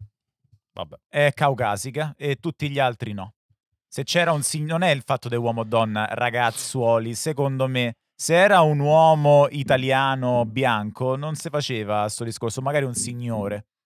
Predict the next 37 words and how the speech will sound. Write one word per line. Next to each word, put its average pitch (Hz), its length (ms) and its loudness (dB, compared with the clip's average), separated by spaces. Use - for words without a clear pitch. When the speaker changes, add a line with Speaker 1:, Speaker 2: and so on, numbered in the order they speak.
Speaker 2:
di 113 140 -10
sessanta 123 480 -4
anni, 117 100 -6
perché 120 160 -10
ci 139 80 -6
sono 151 160 -4
anche 165 220 -4
dei 139 100 -4
signori 147 400 -2
di 135 60 -8
ses-, 127 200 -6
di 123 120 -12
sessanta 139 460 -2
anni 139 200 -2
neri 147 320 -2
che 120 120 -2
vengono 120 280 -2
trattati 117 340 -2
a 113 60 -2
pesci - 420 -8
in 120 80 -10
faccia, 131 360 0
a 113 240 -6
cui 120 240 -4
questo 110 240 -8
discorso 120 400 -8
verrebbe 110 300 -4
tranquillamente 113 800 -6
applicato. 104 800 -4
Un 127 80 -8
signore 139 680 2
che 131 80 -2
ci 135 140 -6
ricorda 135 500 2
nostro 131 420 -6
nonno, 139 520 -4
no. 101 320 -8